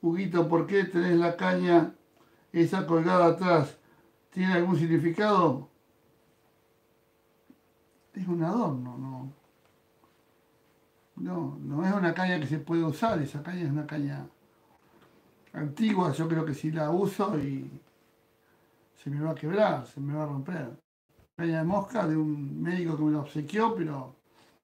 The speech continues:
es de adorno, ya tengo dos colgadas. Tengo cañas por todos lados, digo, ahí en el techo, tengo dos colgadas, dos cañas. Esas son las, ya las mostré, esas son dos cañas de, de lengue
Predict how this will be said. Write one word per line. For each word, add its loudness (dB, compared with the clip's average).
es 0
de 2
adorno, 2
ya -2
tengo 2
dos 0
colgadas. 2
Tengo -20
cañas -2
por -6
todos 0
lados, 4
digo, -6
ahí 0
en 2
el 0
techo, 2
tengo -2
dos -2
colgadas, 6
dos 0
cañas. 6
Esas 6
son 4
las, 6
ya 2
las 4
mostré, 2
esas 0
son 4
dos 4
cañas 4
de, 4
de 2
lengue 4